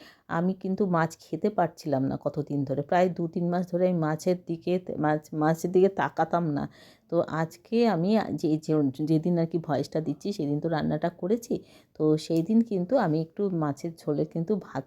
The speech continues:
চেয়ে খেয়েছি। সাধারণত আমি ভাত চেয়ে খাই না, ওই আমি, আমার ভীষণ ভাত কম কম খেতে ভালো লাগে। তো যাই হোক, যখন নাকি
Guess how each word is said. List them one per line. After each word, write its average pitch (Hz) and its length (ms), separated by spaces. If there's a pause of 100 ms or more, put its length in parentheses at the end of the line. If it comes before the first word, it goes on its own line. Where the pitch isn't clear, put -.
(160)
চেয়ে 202 340
খেয়েছি। 131 500
সাধারণত 160 520
আমি 190 160
ভাত 160 260
চেয়ে 170 220
খাই 160 300
না, 185 140
ওই 175 220
আমি, 170 280
আমার 170 280
ভীষণ 190 380
ভাত - 220 (360)
কম 160 280
কম 165 240
খেতে 156 260
ভালো 135 260
লাগে। 147 240 (540)
তো - 120
যাই 202 200
হোক, 233 160 (320)
যখন 175 220
নাকি 175 320